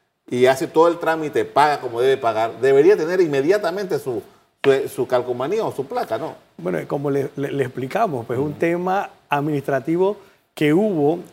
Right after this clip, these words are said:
Speaker 2: eh, en este periodo que estamos retomando en el dos mil veintidós las placas,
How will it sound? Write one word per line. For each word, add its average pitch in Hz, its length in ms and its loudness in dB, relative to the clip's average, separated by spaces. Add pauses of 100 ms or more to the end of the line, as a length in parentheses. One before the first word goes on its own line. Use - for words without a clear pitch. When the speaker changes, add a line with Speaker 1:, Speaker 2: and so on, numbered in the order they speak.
Speaker 2:
eh, 120 340 0
en 120 80 -6
este 131 260 -2
periodo 160 580 0
que 123 360 -2
estamos 127 400 -6
retomando 135 440 -4
en 151 60 -2
el 127 80 -4
dos 117 120 -4
mil 123 180 -4
veintidós 135 680 -2
las 139 160 -4
placas, 156 440 0